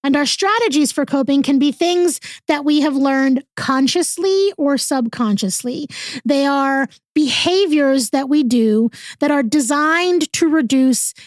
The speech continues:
the negative emotions we associate with difficult events,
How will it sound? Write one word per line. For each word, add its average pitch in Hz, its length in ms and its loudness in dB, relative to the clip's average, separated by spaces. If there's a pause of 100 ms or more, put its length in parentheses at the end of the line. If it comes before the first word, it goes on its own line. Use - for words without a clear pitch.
(140)
the 277 120 2
negative 285 720 2
emotions 262 800 2 (100)
we 262 240 2
associate 240 840 0
with 240 240 -2
difficult 214 680 -4
events, 240 760 -2